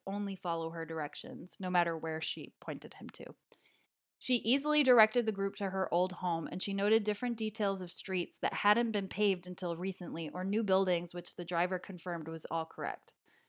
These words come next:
Upon reaching the house and exploring it with Kedar Nath, a member, um, of the commission mentioned her box of money, in which she ran upstairs and went straight to the corner of a room, saying that she had hid a box under the floorboard. Kedar Nath opened it up to find a small coffer,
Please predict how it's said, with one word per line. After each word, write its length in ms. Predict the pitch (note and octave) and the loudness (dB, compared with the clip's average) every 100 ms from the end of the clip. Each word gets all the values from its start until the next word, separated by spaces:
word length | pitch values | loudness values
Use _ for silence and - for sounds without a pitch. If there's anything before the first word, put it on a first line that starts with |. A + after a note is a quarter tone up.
| _ _ _ _ _ _ _ - | _ _ _ _ _ _ _ -6
Upon 280 | G#3+ B3 A#3+ | 4 6 6
reaching 320 | B3 B3+ A#3+ | 4 2 2
the 80 | A3 | 6
house 300 | G#3+ G#3 G#3+ | 6 6 2
and 80 | |
exploring 440 | F#3+ - G3+ F#3+ G3 | -4 -6 -2 0 0
it 100 | F#3 | -2
with 120 | F#3 | -2
Kedar 300 | - F#3 F3 | -2 0 0
Nath, 380 | F3 F#3+ B3+ - | 4 6 4 2
a 60 | G3+ | 2
member, 560 | G#3 A3 A#3 A#3 A3+ - _ | 2 2 2 2 0 -6 _
um, 440 | F#3 F3+ E3 E3 - | 0 2 0 -4 -6
of 120 | F#3 | -4
the 80 | F3+ | -4
commission 400 | G3+ G#3 G3 G3+ | -2 -2 -2 -2
mentioned 340 | F3+ F3+ F#3 | -4 -4 -6
her 80 | F3 | -4
box 300 | F3 E3 - | 0 0 0
of 40 | F#3 | 0
money, 280 | A#3 B3+ | 2 4
in 100 | G#3 | 2
which 160 | F#3 - | 0 -2
she 140 | - | -4
ran 260 | F#3+ F#3+ B3 | 0 4 4
upstairs 460 | C#4+ - G#3+ G#3 G3+ | 2 2 2 2 2
and 80 | |
went 160 | F#3 D3 | -4 -4
straight 260 | - G#3 G#3 | -2 0 -2
to 80 | G#3 | -6
the 60 | |
corner 300 | G#3 G3+ F#3+ | -6 -4 -2
of 80 | F3 | -4
a 40 | E3+ | -4
room, 320 | G3 A3+ G#3 | 0 0 0
saying 260 | F#3+ F#3+ F#3 | 0 -2 -2
that 140 | D#3 | -4
she 160 | - F#3 | -4 -4
had 100 | E3+ | -2
hid 180 | A3+ | -2
a 60 | C4+ | -2
box 420 | B3 F#3+ F#3+ - - | 4 4 4 2 -10
under 180 | F#3 F3+ | -6 -6
the 80 | |
floorboard. 680 | F3 - B3 D4+ E3+ - F#3+ - _ _ _ _ _ _ | -6 -2 0 0 0 -4 -6 -12 _ _ _ _ _ _
Kedar 240 | C4 B3+ B3 | 2 4 6
Nath 320 | C4 C#4 D4+ | 10 10 8
opened 300 | - C4+ D#4+ | 6 4 4
it 140 | D#4+ A3+ | 4 6
up 180 | F#3+ - | 6 4
to 120 | G#3+ | -4
find 280 | - G3+ G3 | 0 0 0
a 40 | |
small 300 | - A3 G#3+ | -2 0 0
coffer, 560 | A3 F3+ - G2 G2+ | 0 -4 -4 -6 -10